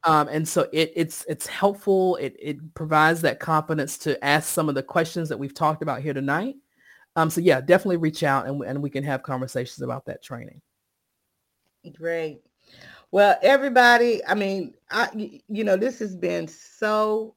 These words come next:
Speaker 2: fantastic. And I wanna thank everybody for tuning in and, um, joining in the conversation.
Speaker 1: Mm-hmm.
Speaker 2: And for the replay crew, you know, we love you. Replay crew, we know you out here. Um,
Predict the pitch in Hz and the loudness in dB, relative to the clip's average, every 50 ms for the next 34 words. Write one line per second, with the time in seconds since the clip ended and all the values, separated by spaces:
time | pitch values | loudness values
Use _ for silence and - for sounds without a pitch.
0 | _ _ - 196 185 185 185 185 208 185 185 190 185 - - 170 170 165 170 175 | _ _ -10 -8 -8 -8 -8 -6 -4 -4 -2 -4 -4 -6 -8 -8 -6 -6 -4 -6
1 | 175 180 - 208 202 196 185 202 196 185 185 180 185 180 180 175 175 175 - 151 | -6 -6 -6 -6 -8 -6 -6 -8 -8 -6 -4 -2 0 0 0 -2 -4 -6 -10 -14
2 | 151 - - - 202 196 190 190 190 190 190 190 196 190 185 160 156 156 _ _ | -14 -14 -12 -10 -8 -8 -6 -6 -6 -6 -4 -4 -2 -2 -4 -4 -6 -10 _ _
3 | _ _ _ _ _ _ _ _ _ _ _ _ _ - 147 175 170 165 156 156 | _ _ _ _ _ _ _ _ _ _ _ _ _ -4 -2 0 0 2 0 0
4 | 151 143 143 120 101 135 135 - _ _ _ _ _ _ _ _ _ _ _ 185 | -2 -4 -6 -10 -12 -18 -20 -20 _ _ _ _ _ _ _ _ _ _ _ -14
5 | 175 147 139 180 214 214 214 214 214 208 202 180 - - 202 214 214 208 208 196 | -14 -10 -4 -2 0 2 2 2 2 0 -2 -4 -4 -2 0 0 0 0 -2 -4
6 | 185 175 - 220 208 196 185 180 175 170 - 202 202 208 208 220 214 - - 214 | -6 -4 -4 -2 -2 -2 -2 -2 -4 -4 -4 -6 -4 -4 -4 -6 -6 -8 -8 -8
7 | 208 208 208 208 208 208 202 190 _ _ _ _ _ _ 160 160 156 170 190 196 | -6 -6 -6 -8 -8 -10 -12 -14 _ _ _ _ _ _ -18 -10 -6 -2 0 0
8 | 202 208 202 - - 185 190 185 175 - - - 359 392 403 - - 480 392 370 | 0 0 -2 -2 0 2 2 2 2 0 -4 2 2 2 4 4 6 8 8 8
9 | 339 - - 440 339 339 330 311 302 302 262 269 254 247 247 226 220 208 202 196 | 8 6 4 2 2 2 2 0 0 0 2 2 4 4 4 2 2 2 0 -2
10 | 196 196 202 226 - _ _ _ _ _ - - - - - - - _ _ - | -6 -8 -10 -14 -18 _ _ _ _ _ -20 -20 -20 -20 -20 -20 -20 _ _ -6
11 | 277 311 320 349 359 349 302 285 - 330 349 311 311 311 294 302 285 285 285 247 | -2 0 0 2 4 6 6 6 4 2 2 2 4 4 4 2 0 -2 2 4
12 | 262 254 254 247 220 226 233 247 247 233 214 208 - - 202 202 185 175 165 - | 6 6 6 6 4 2 0 0 0 2 2 2 0 -2 -2 -2 -4 -4 -4 -6
13 | _ _ 285 277 - - - - _ - 185 220 220 208 208 202 196 190 190 - | _ _ -20 -20 -20 -20 -20 -18 _ 2 4 6 6 6 6 6 4 2 0 -4